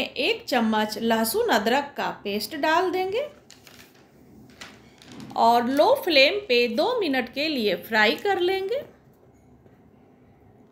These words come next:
दो मिनट के बाद इनमें सूखे मसाले डालेंगे।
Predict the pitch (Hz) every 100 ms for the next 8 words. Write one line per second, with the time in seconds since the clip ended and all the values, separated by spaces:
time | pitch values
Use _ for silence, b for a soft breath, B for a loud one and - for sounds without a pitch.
0 | _ - - - - - - - - -
1 | - - - - - - - - - -
2 | - - - B B B B - 220 320
3 | 480 466 294 254 - 254 220 214 208 240
4 | - 262 247 240 233 233 247 240 269 220
5 | 214 220 190 214 320 359 349 381 392 415